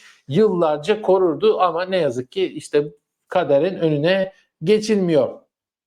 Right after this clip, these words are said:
Fakat, e, Sacha Boey'nin transferi bence Galatasaray'da fayda sağlamayacak. E, bence farklı bir isme yönelmesi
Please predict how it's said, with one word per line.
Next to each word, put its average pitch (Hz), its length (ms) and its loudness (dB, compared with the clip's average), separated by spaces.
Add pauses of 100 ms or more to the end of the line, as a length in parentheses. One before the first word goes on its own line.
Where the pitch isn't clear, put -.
(760)
Fakat, 202 420 -2
e, 156 220 2
Sacha 185 360 0
Boey'nin 196 440 0
transferi 180 600 0
bence 165 260 0
Galatasaray'da 165 640 2
fayda 165 300 0
sağlamayacak. 151 680 -2 (460)
E, 123 640 2
bence 151 460 -2
farklı 151 420 -4
bir 135 40 0
isme 143 320 -2
yönelmesi 135 720 -2